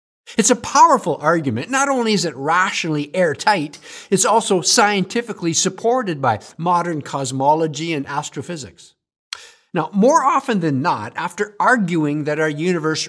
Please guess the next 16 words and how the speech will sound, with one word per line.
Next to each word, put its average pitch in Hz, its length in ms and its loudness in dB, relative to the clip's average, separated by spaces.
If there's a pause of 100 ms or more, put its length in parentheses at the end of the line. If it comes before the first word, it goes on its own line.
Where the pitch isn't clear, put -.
requires 160 760 0
a 120 60 -4
creator, 139 680 -2 (280)
I'm 139 260 -2
then 185 340 4
asked 135 440 -2
this 139 220 -4
second 151 300 -4
question. - 460 -12 (520)
Well, 156 180 4
if 151 160 -2
the 165 140 0
universe 208 760 2
requires 139 580 0
a 139 60 -4
creator, 147 680 -2